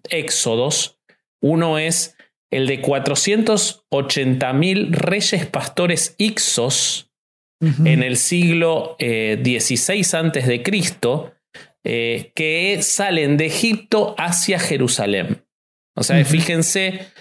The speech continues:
Speaker 1: que la época sería, según de acuerdo a la, a la teoría, podría ser la época en la que se lo posiciona a Moisés en la Biblia. Esto ocurre en realidad con los Ixos, mezclado con otro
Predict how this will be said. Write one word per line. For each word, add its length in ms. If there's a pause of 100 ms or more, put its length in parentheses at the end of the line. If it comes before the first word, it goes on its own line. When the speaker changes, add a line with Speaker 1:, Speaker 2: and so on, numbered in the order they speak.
(140)
Speaker 1:
que 140
la 180
época 580
sería, 800
según 560
de 100
acuerdo 340
a 40
la, 280
a 140
la 200
teoría, 540
podría 440
ser 280
la 100
época 280
en 100
la 100
que 80
se 160
lo 160
posiciona 800 (320)
a 140
Moisés 500
en 160
la 120
Biblia. 720 (220)
Esto 280
ocurre 320
en 80
realidad 280
con 140
los 160
Ixos, 400 (320)
mezclado 960
con 280
otro 720